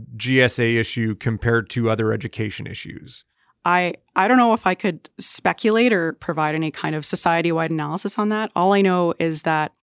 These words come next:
Speaker 2: ever since I started tweeting about this yesterday, and I realized Twitter is not the real world, but it is a, it is a Venn diagram, you know, component of, of the,
Speaker 1: <laughs>
Speaker 2: the world, an interesting corner of it, um, that my mentions are melting, and that,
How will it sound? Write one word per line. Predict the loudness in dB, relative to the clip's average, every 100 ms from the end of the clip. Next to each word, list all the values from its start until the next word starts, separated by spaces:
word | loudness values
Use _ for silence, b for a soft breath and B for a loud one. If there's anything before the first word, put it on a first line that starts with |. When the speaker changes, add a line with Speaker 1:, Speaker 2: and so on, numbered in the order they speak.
| _ _ -2
Speaker 2:
ever | 0 0
since | 0 0
I | 0
started | 0 0 0 -2 -4 -2
tweeting | 4 6 8
about | 6 4
this | 2
yesterday, | 0 2 4 4
and | 2 0
I |
realized | 0 -2 -4
Twitter | -4 -4 -4
is | -6
not | -6
the | -4
real | -6 -4
world, | 0 0 0
but | -4
it | -4
is | -4 -4
a, | -4 -6 -6
it | -6
is | -2
a | -2 -4 -6
Venn | -4 -2
diagram, | 0 -2 -2 -4 -4 -8 -6
you | -6
know, |
component | -4 -2 0 0 -2 -2
of, | -2 -2 2
of | 2 4
the, | 4 2 2
Speaker 1:
<laughs> | 0
Speaker 2:
the | 4
world, | 6 6 4 -2 0
an | 0
interesting | 2 0 2 4 4 b b b -4
corner | 2 4
of | 4
it, | 2 -2 B B B B B
um, | 2 4 4 2 0 0
that | 2 2 2
my | 2 4
mentions | 2 2 0 0
are | 0
melting, | 0 0 0 -4 -2 -4 -2
and | -2 -2 -2 -4 -4 -2
that, | 0 0 -2